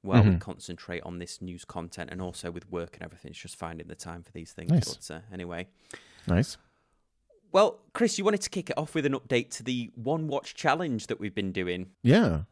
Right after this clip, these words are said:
Speaker 2: Yeah, c-, let's do, I mean, it kinda, like, falls into a wristwatch tech too. So still have it, still have it on. C sixty-five chronograph on the, uh, on the color strap. And I got a little strap story. <laughs> So, uh, so it comes, the, the,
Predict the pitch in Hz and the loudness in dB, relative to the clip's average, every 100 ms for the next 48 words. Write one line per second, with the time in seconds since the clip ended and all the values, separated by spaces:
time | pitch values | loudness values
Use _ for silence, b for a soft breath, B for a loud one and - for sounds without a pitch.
0 | _ 123 147 - 113 107 127 95 101 104 | _ 6 8 8 6 8 8 10 10 8
1 | 101 - 127 101 - 101 92 92 85 78 | 6 2 4 4 6 6 6 4 4 4
2 | 76 101 - 76 73 - 85 - - 90 | 4 2 2 -2 -2 -2 -2 -2 2 2
3 | 67 98 - 95 85 80 - b b b | 2 -4 0 2 2 -2 -6 b b b
4 | 120 113 110 107 113 110 120 123 131 123 | 6 8 8 4 -2 0 4 4 4 4
5 | 127 165 - _ - - 117 120 127 - | 2 0 -6 _ -6 2 2 2 -2 -2
6 | 135 123 127 151 131 120 120 165 - - | 0 0 0 2 4 4 2 0 -4 -14
7 | _ _ b b 101 113 120 110 104 101 | _ _ b b 6 8 10 8 8 8
8 | 95 92 - 120 101 - 117 101 90 - | 6 4 4 4 4 4 6 6 4 2
9 | 95 87 - _ _ 92 90 98 92 82 | 2 2 -4 _ _ 0 4 6 6 4
10 | - 85 80 - 67 80 - _ _ _ | 4 4 4 0 -2 -2 -6 _ _ _
11 | - - - - - 113 95 - B B | -18 -18 -10 -2 6 6 6 2 B B
12 | B B - 107 101 95 - 123 113 - | B B 4 6 6 4 4 6 6 4
13 | 165 190 180 - B B B B B 117 | 0 2 0 -2 B B B B B 8
14 | 107 104 104 104 98 98 95 92 | 8 6 6 6 8 6 4 2